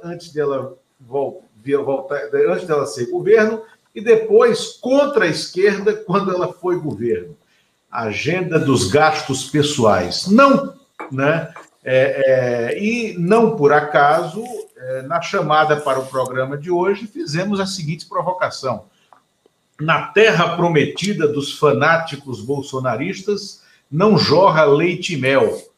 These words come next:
mas há cascatas de leite condensado brotando das rachadinhas, né? É, e por que isso, Eumano?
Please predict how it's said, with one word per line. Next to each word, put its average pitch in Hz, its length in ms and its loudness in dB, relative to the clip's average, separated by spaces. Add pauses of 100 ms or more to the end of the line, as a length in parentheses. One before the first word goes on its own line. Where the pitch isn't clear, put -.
(180)
mas 175 640 -2
há 175 100 -4
cascatas 175 1000 -2
de 156 80 -8
leite 156 460 -6
condensado 143 880 -6 (280)
brotando 185 840 0
das 160 320 -2
rachadinhas, 127 1400 -6
né? 139 240 -10 (400)
É, 131 420 -2
e 220 200 -4
por 220 220 0
que 220 120 4
isso, 190 440 4
Eumano? 107 440 -4